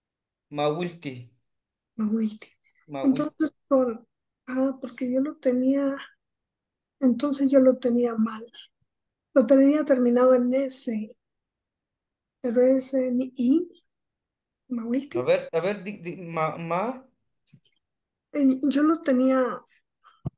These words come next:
Speaker 2: Mawiltis.
Speaker 1: Mawiltis, ¿así?
Speaker 2: Sí,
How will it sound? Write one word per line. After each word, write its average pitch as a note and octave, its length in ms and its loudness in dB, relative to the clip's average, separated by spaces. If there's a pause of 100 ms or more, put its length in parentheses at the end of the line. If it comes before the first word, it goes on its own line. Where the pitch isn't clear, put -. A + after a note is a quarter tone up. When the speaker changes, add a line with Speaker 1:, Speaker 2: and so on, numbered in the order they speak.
(340)
Speaker 2:
Mawiltis. A3+ 840 -12 (880)
Speaker 1:
Mawiltis, C3+ 880 -12
¿así? G3 480 -6 (2000)
Speaker 2:
Sí, A#3 340 -12